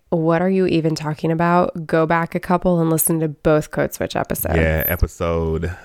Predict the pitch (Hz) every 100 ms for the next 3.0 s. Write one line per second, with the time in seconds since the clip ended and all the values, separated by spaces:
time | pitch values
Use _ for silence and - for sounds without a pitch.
0 | - 87 85 80 78 - 85 85 87 85
1 | 82 82 82 85 107 101 92 80 80 -
2 | 82 80 78 - 185 175 - - -